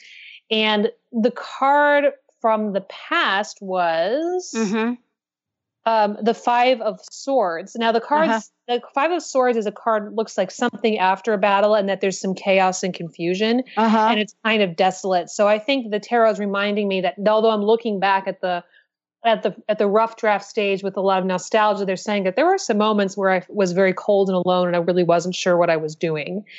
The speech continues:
Speaker 1: And now I've told the tarot my current situation feels like the Knight of Swords, like a knight charging right at me.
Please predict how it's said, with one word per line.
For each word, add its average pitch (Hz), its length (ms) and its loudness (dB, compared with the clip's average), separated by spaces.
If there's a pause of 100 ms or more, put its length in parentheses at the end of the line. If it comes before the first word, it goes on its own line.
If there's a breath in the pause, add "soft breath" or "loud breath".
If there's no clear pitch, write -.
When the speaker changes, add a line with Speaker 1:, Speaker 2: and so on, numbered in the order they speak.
(520 loud breath)
Speaker 1:
And 233 160 4
now 277 160 2
I've 254 140 0
told 320 200 -2
the 262 60 -6
tarot 254 320 0
my 214 160 -2
current 302 440 -2
situation 190 720 -6
feels 208 220 2
like 190 160 2
the 196 80 -2
Knight 190 180 2
of 180 80 0
Swords, 185 480 0
like 180 140 0
a 175 40 0
knight 185 340 0
charging 180 400 0
right 170 180 2
at 185 200 2
me. 170 240 -6